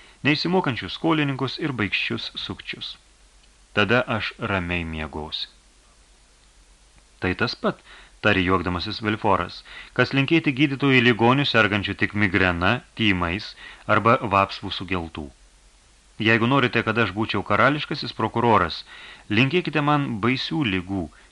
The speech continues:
kurių išgydymas daro garbę gydytojui." Tuo metu, tartum likimas būtų laukęs, kad išsipildytų Vilforo norai, įėjo tarnas ir pašnibždėjo keletą žodžių jam į ausį.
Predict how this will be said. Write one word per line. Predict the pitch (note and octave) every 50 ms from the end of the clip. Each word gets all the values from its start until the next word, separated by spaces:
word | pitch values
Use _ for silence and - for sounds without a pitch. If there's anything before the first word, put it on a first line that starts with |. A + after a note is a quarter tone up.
| _ -
kurių | A#2 A2 A2+ B2+ -
išgydymas | - G#2+ F2 D#2+ D#2+ G2+ C3 C#3 C#3 B2+ A2 F#2 E2 D2+
daro | F2+ F#2 G2+ G2 F#2+ F#2+ - - G#2+ F#2+
garbę | D#2+ E2+ E2+ E2+ G#2 G#2 A#2 A#2
gydytojui." | G2+ G2 F#2+ D#2 E2 E2 - - - - - - _ _ _ _ _ _ _ _ _ _ _ _ _ _ _ _ _ _ _ - - - _ _ _ _ _ _ _ _ _ _ _ _ _ _ _ _ _ _ _ _ _ _ -
Tuo | F#3 F3+
metu, | D#3+ C3 - - A2+ A2+ A#2 A#2+ A2+ - - -
tartum | - G2+ G2 F#2 G#2 G#2 G#2+
likimas | B2 - F3+ E3+ D#3 B2 B2
būtų | C#3 - A2+ G2
laukęs, | G#2 A#2 B2 A#2+ C3 A2+ -
kad | - G#2+ G2 -
išsipildytų | - A2 - - G2 - C3+ C#3 B2+ A#2 G#2 G#2+ G2+
Vilforo | F2+ G#2 A2 - - A2+ G#2+ F#2 F2+ E2+
norai, | F2 F#2+ A2+ B2+ C#3 C3+ C#3 -
įėjo | A#2 G#2 G2+ G2 F#2 E2+ E2 -
tarnas | F2+ F2 F2 F2+ A2 C3 C3+ - - - - - - - _ -
ir | D3 C#3+ D3
pašnibždėjo | - C#3 B2+ - - A#2 G#2 F#2+ F#2 F#2 A2+ A#2 A2+
keletą | - - F#2 F2 E2+ - F2+ D#2+
žodžių | - F#2+ A2+ G#2+ G#2 E2+
jam | D#2 E2+ E2+ F#2+ - -
į | G#2 G#2 - -
ausį. | F#2 D#2+ D2 - - -